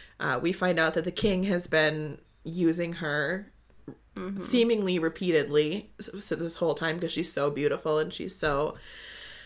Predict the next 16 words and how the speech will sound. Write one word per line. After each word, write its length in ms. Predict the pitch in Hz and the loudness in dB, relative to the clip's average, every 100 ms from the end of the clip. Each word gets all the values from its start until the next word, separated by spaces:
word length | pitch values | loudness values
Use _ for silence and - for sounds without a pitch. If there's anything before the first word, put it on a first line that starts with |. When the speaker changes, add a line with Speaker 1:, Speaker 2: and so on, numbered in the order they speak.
| - - | -12 -4
Speaker 1:
um, 580 | 165 - - 226 226 226 277 _ - - _ _ _ - _ _ _ - - - 190 | -4 -2 -4 -8 -12 -16 -20 _ -20 -20 _ _ _ -20 _ _ _ -20 -20 -14 0
desirable. 960 | 214 208 156 156 156 165 147 160 - - - - - | 4 6 6 6 4 2 0 0 -4 -8 -14 -4 2
Um, 760 | 208 190 175 151 151 - 226 - - - - | 4 4 4 2 -2 -8 -12 -12 -20 -20 -2
and 920 | 226 202 196 190 190 185 185 185 185 - - - _ - | 0 2 4 4 4 0 -2 -4 -6 -10 -18 -20 _ -12
she 280 | - - 220 | -6 -2 0
w-, 220 | 196 - - | 0 -4 -2
longs 480 | 202 170 180 214 - | 2 4 4 0 0
to 100 | 214 | 0
be 180 | 185 180 | 2 0
a 60 | |
part 440 | 175 - 170 175 - | 0 4 6 6 4
of 720 | 165 165 160 156 165 - - - _ _ _ - - | 0 0 2 2 0 -8 -20 -20 _ _ _ -18 -8
the 140 | - | 0
other 260 | 202 220 202 | 4 6 4
Grisha. 760 | 185 160 175 - 73 78 226 - - - - - - _ | 2 -2 -2 -2 -2 -4 -6 -12 -20 -20 -20 -20 -20 _
And 520 | 208 196 185 180 185 | 0 2 4 2 0